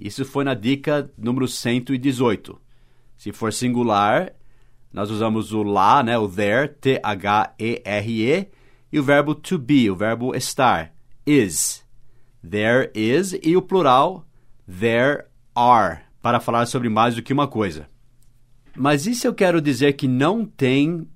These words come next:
um pet shop in my neighborhood? Em meu, né, in my vizinhança, neighborhood, ou bairro, né? In my neighborhood.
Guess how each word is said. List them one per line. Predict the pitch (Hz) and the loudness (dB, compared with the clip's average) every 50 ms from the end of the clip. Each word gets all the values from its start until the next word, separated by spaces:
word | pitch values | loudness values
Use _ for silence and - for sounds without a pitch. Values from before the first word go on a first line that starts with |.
| - - _ - _ - - | -20 -20 _ -20 _ -6 -2
um | 139 139 139 | -2 0 -2
pet | 131 - - 143 151 151 - - | -2 -4 -2 0 0 0 0 -2
shop | - - 131 110 110 117 - - - - - - - - - _ - - | -4 0 2 2 2 2 0 -6 -20 -20 -20 -20 -20 -20 -20 _ -12 -4
in | 127 127 143 156 | 0 2 2 2
my | 170 175 147 123 120 120 120 123 131 135 117 - - | 2 0 -2 0 2 2 4 4 2 0 -4 -6 -8
neighborhood? | 107 110 117 120 123 127 113 110 104 101 107 92 85 78 - - - _ - - | -6 -2 0 2 2 2 2 0 -2 -2 -2 -4 -4 -6 -10 -16 -20 _ -14 -8
Em | 104 113 127 143 156 | -4 0 0 0 0
meu, | 160 143 110 101 104 107 104 113 143 165 147 | -2 -4 -6 -2 0 2 2 2 2 0 -2
né, | 101 104 107 - - | -4 -4 -4 -4 -4
in | 101 110 123 151 | -4 -2 -2 -2
my | 151 123 98 90 92 98 110 123 147 160 160 - - - - - _ _ - - - - - | -2 -2 0 0 2 2 0 0 -2 -4 -8 -12 -20 -20 -20 -20 _ _ -20 -20 -20 -20 -12
vizinhança, | 92 110 123 117 127 120 110 110 107 101 92 - 85 76 80 82 | -4 -4 -4 -2 -2 -2 0 0 0 -2 -4 -6 -12 -12 -12 -12
neighborhood, | 90 90 98 101 110 117 117 101 95 101 92 87 101 95 85 - - - - - - - - - - - - | -10 -8 -4 -2 0 0 0 0 -2 -4 -4 -4 -4 -6 -6 -8 -12 -18 -20 -20 -20 -20 -20 -20 -20 -18 -12
ou | - 95 87 | -10 -10 -6
bairro, | 78 92 92 98 87 76 92 | -4 -2 0 0 0 -2 -4
né? | 85 92 107 120 - - - _ - - - | -6 -6 -6 -6 -8 -14 -20 _ -20 -16 -6
In | - 127 | -4 0
my | 127 131 127 | 2 2 2
neighborhood. | 120 120 113 104 95 104 95 76 - | 4 2 2 2 0 -4 -4 -8 -8